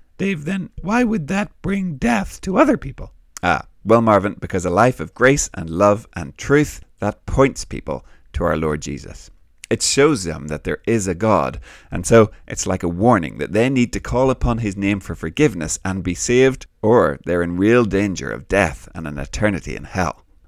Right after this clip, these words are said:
Speaker 1: Oh, yikes.
Speaker 2: Yep, it's a serious business. So,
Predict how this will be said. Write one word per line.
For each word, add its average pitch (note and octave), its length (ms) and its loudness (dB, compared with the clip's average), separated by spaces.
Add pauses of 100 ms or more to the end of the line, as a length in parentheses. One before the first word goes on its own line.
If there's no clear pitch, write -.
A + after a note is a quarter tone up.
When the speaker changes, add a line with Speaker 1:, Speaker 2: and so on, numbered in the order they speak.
(180)
Speaker 1:
Oh, E3+ 320 -4
yikes. - 420 -2 (460)
Speaker 2:
Yep, - 340 -2
it's - 120 -14
a D#2+ 40 -10
serious F2+ 460 -2
business. - 540 -10 (400)
So, E3+ 240 2